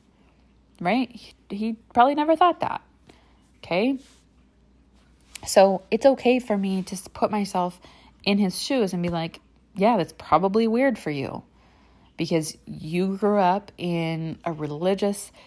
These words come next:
safe, conservative household and dyeing your hair purple makes you a fucking weirdo. So I understand that those are your initial judgments, right?" Like,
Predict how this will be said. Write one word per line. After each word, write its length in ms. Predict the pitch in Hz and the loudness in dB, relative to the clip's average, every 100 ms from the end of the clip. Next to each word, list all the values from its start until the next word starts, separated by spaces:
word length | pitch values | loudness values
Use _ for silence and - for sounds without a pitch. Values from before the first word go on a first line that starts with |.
| - | -20
safe, 680 | - - 190 180 190 - - | -10 -4 0 0 0 -6 -18
conservative 720 | - - 175 180 180 202 196 | -12 -8 -4 0 2 2 0
household 720 | - 165 165 - 139 151 226 233 - - _ 170 | 2 0 0 -4 -2 0 0 -2 -14 -20 _ -6
and 520 | 170 165 165 165 185 - _ _ _ _ _ _ _ _ _ - | -2 -2 -2 -4 -8 -16 _ _ _ _ _ _ _ _ _ 2
dyeing 340 | 147 160 196 | 4 4 2
your 100 | 190 | 0
hair 180 | 180 180 | 0 -2
purple 460 | 165 247 247 170 165 | 0 -2 -2 -2 -2
makes 260 | 156 156 | -4 -4
you 60 | 170 | -4
a 40 | |
fucking 320 | 175 - - 190 | 0 -2 0 0
weirdo. 480 | 269 240 120 - 180 | 0 2 0 -2 -6
So 580 | - 160 156 156 156 - _ _ | -2 0 0 0 -2 -8 _ _
I 180 | 185 170 | -4 -2
understand 520 | 180 196 - 233 185 | -2 -4 -2 -2 -2
that 100 | 165 156 | -4 -8
those 380 | - 156 165 170 | -8 -4 -2 -2
are 60 | 214 | -2
your 280 | 196 175 180 | -2 -2 -2
initial 480 | - 175 160 160 165 | -4 -6 -6 -6 -2
judgments, 680 | 196 226 - - - - | 0 0 -4 -12 -12 -10
right?" 280 | 160 170 202 | -6 -6 -2
Like, 300 | 160 151 - | -2 -2 -6